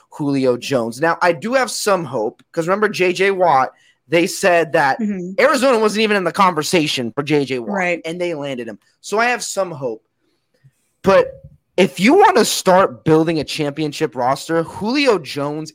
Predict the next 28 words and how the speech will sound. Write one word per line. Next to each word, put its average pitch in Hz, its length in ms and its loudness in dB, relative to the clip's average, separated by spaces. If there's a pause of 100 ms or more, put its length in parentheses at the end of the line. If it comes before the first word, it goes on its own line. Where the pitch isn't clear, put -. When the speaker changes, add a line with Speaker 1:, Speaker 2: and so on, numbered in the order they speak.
(100)
Speaker 1:
instantly 175 760 -6 (260)
makes 156 380 -2
the 156 80 -6
Charge-, 147 320 -2 (220)
Chargers 302 280 0
are 262 100 4
an 202 80 -4 (160)
automatic 190 920 4
playoff 147 460 -2
team 135 180 -12
with 120 100 -10
Julio 127 300 -8
Jones, 110 360 -12
right 160 200 0
or 143 80 -4
wrong, 107 280 -6
Marissa? 101 360 -10 (180)
They're 185 160 2
an 185 80 0 (120)
au-, 196 180 4
like, 190 120 4
Speaker 2:
I - 40 4
Speaker 1:
right 285 120 2
now, 294 120 2
I 247 60 4
Speaker 2:
agree. 220 120 -2
Speaker 1:
think 190 80 -12
they're 180 220 0